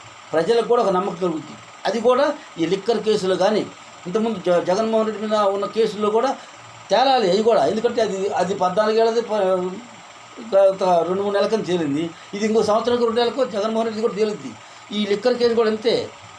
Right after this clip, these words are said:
రేపు కావచ్చు, ఇది ఈ నెల కావచ్చు, ఆరు, ఇంకో నెలకో, రెండు నెలకో, మూడు నెలకో వీళ్ళందరూ శిక్ష, శిక్షలు పడతాయి. కాకపోతే మా డిమాండ్ ఏంటంటే, జాతీయ చేతి వృత్తుల ఐక్య వేదిక పార్టీ రాష్ట్ర అధ్యక్షుడిగా,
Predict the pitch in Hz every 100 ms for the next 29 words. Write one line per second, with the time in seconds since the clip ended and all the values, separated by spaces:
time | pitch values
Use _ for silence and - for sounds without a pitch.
0 | - 170 185 220 226 254 175 151 190 214
1 | 214 220 185 156 165 160 170 214 202 202
2 | 214 180 196 208 208 190 208 214 226 220
3 | - - - - 151 202 240 - 151 -
4 | - - - - - - - - 147 185
5 | 180 170 208 208 - - - 135 196 143
6 | 139 156 160 156 170 175 160 143 139 139
7 | 135 - - - 147 185 180 165 151 185
8 | 180 165 156 165 151 185 180 170 147 143
9 | 151 170 - 147 - - - - 110 180
10 | 196 175 156 143 185 175 170 180 190